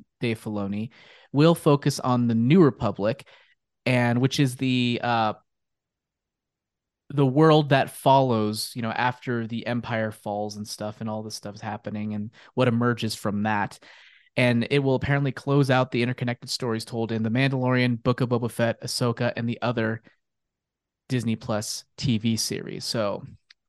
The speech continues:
this is, you know, this is just, this is just, this is, this is the thing that's happening. Um, I'm, this kind of culminates. We've talked about this years ago, back in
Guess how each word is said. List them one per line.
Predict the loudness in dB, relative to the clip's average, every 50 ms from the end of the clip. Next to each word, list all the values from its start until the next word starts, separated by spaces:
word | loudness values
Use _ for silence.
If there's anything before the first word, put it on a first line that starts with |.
| _
this | -2 -2 -2 0 0
is, | 0 0 0 2 2
you | 4 4
know, | 4 4 2 -2
this | -8 -10 -10 -8
is | -10 -12 -10 -10
just, | -12 -14 -12 -12
this | -14 -14 -10 -6
is | -4 -4 -2 -2 -4 -4 -6
just, | -8 -10 -12 -14 -14 -12 -10 -10
this | -10 -10 -12 -12
is, | -12 -10 -8
this | -8 -8
is | -8 -8
the | -4
thing | 0 2 2
that's | 2 2 4 4
happening. | 4 4 4 2 0 0 2 2 0 -2 -6 -12 -20 -20 -20 -20 -20 _ _ _ -4
Um, | 0 2 2 4 4 4 2 2 0 -2 -4 _ _ _ _ _ _ _ _ 2
I'm, | 4 6 8 8 8 8 8 8 8 8 6 4
this | 4 4 4 2 2 0 -6
kind | 0 4 6 6 6
of | 6 4 2
culminates. | -2 2 2 4 4 4 4 4 2 2
We've | 2 0
talked | 4 4 4 4 4
about | 4 4 4 4 4
this | 2 2 2 0
years | -4 -4 0 2 2 2 0 0
ago, | -4 -6 -6 -8 -8
back | -2 0 2 2 2 0 0 0
in | 0 2 2 0 0 -2